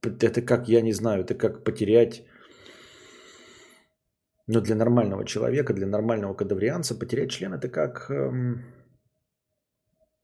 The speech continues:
ну, потеря-, потерять седьмое автомобильное колесо, которое на три дюйма меньше, чем все остальные колёса.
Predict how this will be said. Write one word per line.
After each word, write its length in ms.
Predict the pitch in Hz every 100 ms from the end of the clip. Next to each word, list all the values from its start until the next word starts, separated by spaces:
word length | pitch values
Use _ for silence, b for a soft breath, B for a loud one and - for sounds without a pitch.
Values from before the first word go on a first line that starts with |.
| - 113
ну, 200 | 123 127
потеря-, 460 | 123 120 120 135
потерять 680 | - 113 113 135 131 - 107 98 -
седьмое 720 | - - 123 101 110 131 117
автомобильное 760 | 98 - 104 95 107 113 98 92
колесо, 840 | - 90 - - 98 95 92 - b b b b b _
которое 580 | - 104 107 107 101 95
на 760 | 95 95 98 95 95 55 55 113 - _
три 200 | 117 113
дюйма 340 | 98 117 107
меньше, 380 | 95 98 101 -
чем 480 | - 90 87 90 87
все 220 | - 98
остальные 500 | 95 - 90 87 92
колёса. 800 | - 95 92 50 - - - -